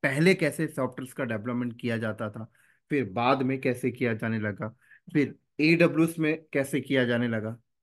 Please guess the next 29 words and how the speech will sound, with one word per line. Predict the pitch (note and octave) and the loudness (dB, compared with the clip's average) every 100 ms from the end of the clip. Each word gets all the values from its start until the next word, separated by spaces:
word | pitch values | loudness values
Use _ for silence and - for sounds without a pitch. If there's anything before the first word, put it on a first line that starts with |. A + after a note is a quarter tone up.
| _ | _
ये | D3 C3 | -2 2
हम | C3 A#2 | 2 0
लोग | G#2+ | -4
डिस-, | A2+ - _ _ _ _ _ _ _ - | -6 -8 _ _ _ _ _ _ _ 0
hierarchy | C#3 C3 B2+ B2 | 4 4 2 0
में | A#2 | -2
समझते | C#3 G#2 - - | -2 -4 -6 -18
हैं, | - _ _ - B3+ - - _ _ _ _ _ _ _ _ _ _ _ _ _ _ _ _ _ _ _ | -20 _ _ -10 -10 -10 -20 _ _ _ _ _ _ _ _ _ _ _ _ _ _ _ _ _ _ _
Right? | - A#2 D3+ - _ _ _ _ _ _ - | 2 2 2 -6 _ _ _ _ _ _ 4
तो | A#3+ B3 - _ _ _ _ _ _ _ - | 4 4 -4 _ _ _ _ _ _ _ 2
company | D#3 D#3+ G3+ G#3+ | 4 4 4 4
को | F3+ F#3 G3+ | 6 4 4
कोई | - F3 | 2 2
भी | F3 | 2
softwares | A3 F#3 C#3 - D#3+ | 0 -2 -4 -6 -10
को | - F3 | -2 0
बनाने | B2 A2 A#2+ D#3+ | 2 2 4 2
के | D#3 D3 | 2 0
लिए | C#3+ D#3+ | 0 -2
सबसे | D#3 C3+ - D3 | -2 -6 -2 -2
पहले | B2+ A#2 | 0 0
क्या | A#2+ A#2+ | 0 -2
चाहिए? | G#2+ B2 C#3+ | -2 -4 -4
Developers | G#2+ G2+ A2+ A2 B2 - | -4 -4 -4 -4 -6 -6
चाहिए। | A2+ G#2+ B2 | -6 -4 -4
Developers | G#2+ G2 A2+ G#2+ A2+ | -4 -4 -4 -4 -6
क्या | - A#2+ | -4 -4
करते | G#2 G#2 - | -4 -8 -8
हैं? | A2 | -10